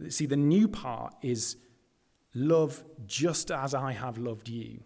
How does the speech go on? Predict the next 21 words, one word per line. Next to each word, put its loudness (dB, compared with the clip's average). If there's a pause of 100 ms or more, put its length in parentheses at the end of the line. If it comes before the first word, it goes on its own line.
(2750)
Just 0
think 4
about -4
what -2
we've -8
just -8
looked -12
at -16
in -10
answering -6
our -8
first -6
question, -6
"Where -2
is -6
Jesus -8
going?" -12 (420)
You -2
know, 0 (140)
think -2
about 0